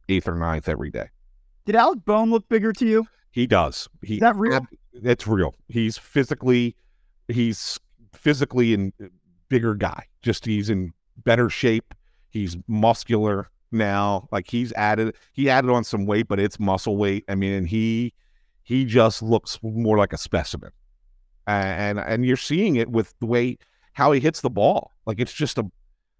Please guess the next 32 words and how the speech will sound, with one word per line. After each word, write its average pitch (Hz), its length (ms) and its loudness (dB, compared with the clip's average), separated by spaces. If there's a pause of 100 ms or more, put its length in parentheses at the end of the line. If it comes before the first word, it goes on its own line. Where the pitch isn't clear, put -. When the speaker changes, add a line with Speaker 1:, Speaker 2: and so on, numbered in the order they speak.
(180)
Speaker 1:
the 120 80 0
power 113 720 2
that 101 100 0
he 98 100 0
has, 90 420 -2
uh, 95 100 -8 (340)
the, 113 160 0
the, 101 200 0
the 104 140 -2
drive 107 680 2
of 101 260 -4
off 110 240 0
the 98 80 -6
bat. 92 380 0
I 110 40 0
mean, 107 120 -4
it's 101 80 -8
not 123 160 4
about 113 280 2
hitting 113 300 -2 (360)
home 123 340 2
runs 127 420 0 (160)
particularly, 87 1200 -2 (180)
but 101 140 2
it's, - 400 -2
it's 107 200 -6
the 104 120 -4
way 117 320 0
he's 113 380 -4 (460)
hitting 113 640 0
the 104 140 -6
ball 104 440 2